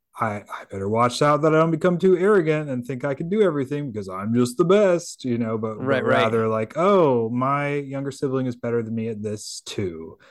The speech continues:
Speaker 2: Yeah.
Speaker 1: Um, and, <laughs> and
Speaker 2: Yeah.
Speaker 1: I'm never going to do this or I'm never gonna do," you know, to a certain extent, you know, that's, that's still how I deal, right,
Speaker 2: Hmm.
Speaker 1: with, with, with being unable to do things that I wanna do or, or being different from people or whatever.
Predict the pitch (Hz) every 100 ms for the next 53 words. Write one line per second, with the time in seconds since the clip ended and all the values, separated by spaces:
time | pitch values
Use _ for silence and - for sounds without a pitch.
0 | _ - 113 117 113 95 - 120 107 104
1 | 104 - 120 - - - - 120 113 110
2 | 110 104 120 123 117 117 113 110 110 117
3 | 123 113 110 110 113 117 110 110 98 -
4 | 104 104 104 104 120 185 233 226 226 196
5 | 208 175 185 165 143 143 135 151 127 127
6 | 123 - 110 - - 113 151 107 - _
7 | _ _ _ _ _ _ - 131 107 98
8 | 98 95 104 120 120 104 85 85 _ _
9 | - 113 104 101 143 120 101 101 _ _
10 | _ - 104 107 104 104 107 101 95 98
11 | 98 95 113 127 101 82 82 - 95 90
12 | 92 87 90 87 87 90 101 98 107 98
13 | 110 - 117 - 92 87 - 87 87 90
14 | 85 85 85 92